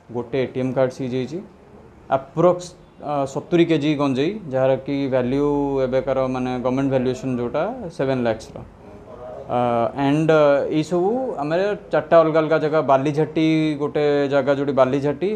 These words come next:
ଆଉ ଡେଙ୍ଗ-, ଡେଙ୍ଗାବାହାଳି ଛକ ଯୋଉଟା ଭୁବନରେ, ସେଠି ମେନ୍ ହେଲା ଏମାନେ ହୋଲସେଲର ଅଛନ୍ତି ଦୁଇ ଜଣ। ତାଙ୍କର ଗୋଟେ ସାଙ୍ଗ ବାଲେଶ୍ୱରରୁ ବି ଅଛି ଯିଏ ତାର, ତାର ଫାଇନାନ୍ସେସ୍ ସବୁ ମ୍ୟାନେଜ୍ କରୁଛି। ସେମାନେ ଟୋଟାଲ ଏପଟେ ଢେଙ୍କାନାଳ ଡିଷ୍ଟ୍ରିକ୍ଟକୁ, ଇଭିନ୍ ଯାଜପୁର ବର୍ଡର ସୁକିନ୍ଦାକୁ ଏମାନେ ଟୋଟାଲ ସପ୍ଲାଏ କରନ୍ତି ଏମାନେ।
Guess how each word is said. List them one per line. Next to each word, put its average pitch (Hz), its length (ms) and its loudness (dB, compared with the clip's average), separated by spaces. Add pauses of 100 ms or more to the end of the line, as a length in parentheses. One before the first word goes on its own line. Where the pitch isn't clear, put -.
ଆଉ 135 220 0 (400)
ଡେଙ୍ଗ-, 131 300 0
ଡେଙ୍ଗାବାହାଳି 139 580 2
ଛକ 139 300 -8
ଯୋଉଟା 127 160 -2
ଭୁବନରେ, 127 600 -2
ସେଠି - 300 -4
ମେନ୍ 151 240 0
ହେଲା 156 180 2
ଏମାନେ 151 320 -2
ହୋଲସେଲର 139 540 -2
ଅଛନ୍ତି 120 340 -4
ଦୁଇ 117 180 -4
ଜଣ। 117 160 -4 (840)
ତାଙ୍କର 135 260 0
ଗୋଟେ 147 180 2
ସାଙ୍ଗ 127 300 -4
ବାଲେଶ୍ୱରରୁ 131 520 0
ବି 135 100 -2
ଅଛି 127 240 -2
ଯିଏ 127 220 0
ତାର, 127 180 -2 (240)
ତାର 123 120 -2
ଫାଇନାନ୍ସେସ୍ 123 540 -4
ସବୁ 123 100 -2
ମ୍ୟାନେଜ୍ 117 320 -4
କରୁଛି। 113 280 -10 (560)
ସେମାନେ 202 680 2
ଟୋଟାଲ 151 340 -2 (240)
ଏପଟେ 143 240 -4
ଢେଙ୍କାନାଳ 147 640 -2
ଡିଷ୍ଟ୍ରିକ୍ଟକୁ, 143 680 -2
ଇଭିନ୍ 139 260 -2
ଯାଜପୁର 127 380 -2
ବର୍ଡର 123 300 2
ସୁକିନ୍ଦାକୁ 131 640 -2
ଏମାନେ 143 240 -2
ଟୋଟାଲ 131 280 -6
ସପ୍ଲାଏ 117 340 -6
କରନ୍ତି 107 320 -6
ଏମାନେ। 107 240 -10